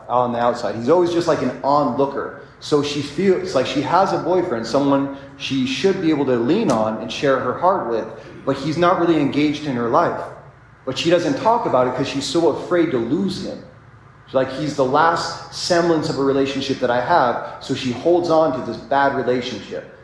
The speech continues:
And, um, Ari Aster, the director, actually said that this movie is supposed to be a breakup movie, but cloaked in, like, folk, um, horror imagery, basically. And she ends up going with him and his friends to Sweden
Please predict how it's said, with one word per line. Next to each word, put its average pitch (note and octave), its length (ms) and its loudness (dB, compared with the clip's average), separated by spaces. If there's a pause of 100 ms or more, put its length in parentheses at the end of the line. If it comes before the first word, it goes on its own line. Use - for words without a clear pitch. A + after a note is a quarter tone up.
(240)
And, A#2+ 440 -4
um, A#2 320 -2
Ari C#3 260 4
Aster, E3 300 2
the A#2+ 100 -2
director, C#3 480 2
actually B2+ 200 -4
said C#3+ 200 0
that - 400 -2
this C3 220 -2
movie E3+ 320 4
is - 180 -4
supposed F3 320 0
to C#3+ 60 0
be C#3 340 0
a - 80 0
breakup C#3 640 0
movie, E3 480 -2 (180)
but B2 220 0
cloaked D3+ 380 2
in, B2+ 120 0
like, A#2 240 -2 (120)
folk, - 440 0 (200)
um, G#2 320 0
horror B2 500 0 (640)
imagery, G#2 400 -2
basically. F#2 520 -10 (480)
And B2+ 340 2 (340)
she F3+ 280 0
ends F3+ 160 2
up F3 220 2
going D#3+ 300 4
with - 180 0
him D3+ 140 2
and C#3+ 80 2
his C3 100 -2
friends D#3 440 0
to A#2+ 100 -4
Sweden C3 680 -2